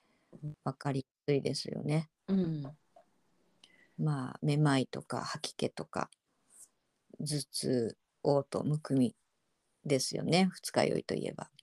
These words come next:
Speaker 1: そうですね。あの、
Speaker 2: うん。
Speaker 1: <laughs> 症状にするとすごく、すごくイメージが <laughs> 浮かび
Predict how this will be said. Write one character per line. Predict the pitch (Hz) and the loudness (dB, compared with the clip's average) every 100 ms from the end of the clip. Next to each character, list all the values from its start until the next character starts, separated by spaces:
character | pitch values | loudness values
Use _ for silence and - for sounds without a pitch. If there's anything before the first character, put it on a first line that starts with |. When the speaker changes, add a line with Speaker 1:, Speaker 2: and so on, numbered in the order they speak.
| _ - | _ -4
Speaker 1:
そ | |
う | 165 | -2
で | 139 | -4
す | - | -6
ね。 | 139 - 151 | -4 -4 -4
あ | 165 | -4
の、 | 143 | -2
Speaker 2:
う | |
ん。 | 151 151 151 147 _ - | -2 -2 -4 -8 _ -12
Speaker 1:
<laughs> | 359 359 254 | -8 -6 -4
症 | - 220 | 4 6
状 | 220 220 | 8 6
に | 220 165 | 4 4
す | 165 | 6
る | 151 | 4
と | 151 | 2
す | - 156 | 2 4
ご | 160 | 4
く、 | - 135 113 - - - - - - _ _ _ _ _ _ _ _ _ _ _ - - - - - _ _ _ _ _ - - - - | 2 0 0 -4 -10 -18 -20 -20 -20 _ _ _ _ _ _ _ _ _ _ _ -16 -16 -16 -20 -20 _ _ _ _ _ -12 -12 -12 -12
す | - - | -4 -2
ご | 170 | -2
く | - - _ _ _ _ _ _ _ _ _ _ - 156 _ _ _ - | -8 -12 _ _ _ _ _ _ _ _ _ _ -14 -14 _ _ _ -2
イ | 165 | 2
メ | 165 156 | 2 2
ー | |
ジ | 139 | 0
が | 120 - | 0 0
<laughs> | 165 - 175 | 2 6 8
浮 | 185 | 8
か | - | 10
び | - | 10